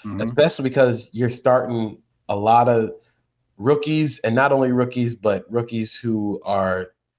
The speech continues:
Speaker 2: undrafted guys in that secondary on that defense. The attrition is gonna come very soon. I don't think they're a playoff team, but they're gonna fight. They're gonna be competitive.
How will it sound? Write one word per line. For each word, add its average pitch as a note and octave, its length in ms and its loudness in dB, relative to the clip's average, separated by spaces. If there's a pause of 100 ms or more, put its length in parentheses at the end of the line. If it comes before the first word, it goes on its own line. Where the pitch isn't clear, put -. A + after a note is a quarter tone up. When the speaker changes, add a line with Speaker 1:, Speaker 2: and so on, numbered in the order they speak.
(280)
Speaker 2:
undrafted G#2+ 640 0
guys - 560 -12 (220)
in G2+ 140 -8
that F#2 180 -4
secondary F#2+ 500 -4
on F#2 120 -6
that F#2 180 -8
defense. F#2 560 -10 (640)
The B2 120 0
attrition B2 400 0
is A2 60 -2
gonna G2+ 220 -4
come F#2 220 -6
very E2+ 260 -8
soon. E2 340 -16
I G#2+ 120 0
don't A2+ 200 2
think A#2 200 0
they're A2 140 4
a G#2 80 -2
playoff A#2+ 420 4
team, A2 320 0
but F#2 200 -4 (520)
they're C3 240 2
gonna B2 300 4
fight. - 460 -6
They're A2 180 0
gonna A2+ 240 2
be F#2+ 160 -4
competitive. - 540 -16